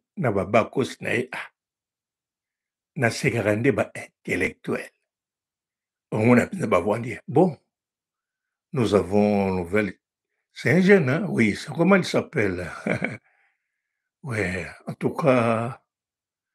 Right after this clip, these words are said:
félicitations, ministre de Justice, hein?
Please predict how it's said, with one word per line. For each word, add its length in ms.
félicitations, 600
ministre 600
de 140
Justice, 560
hein? 300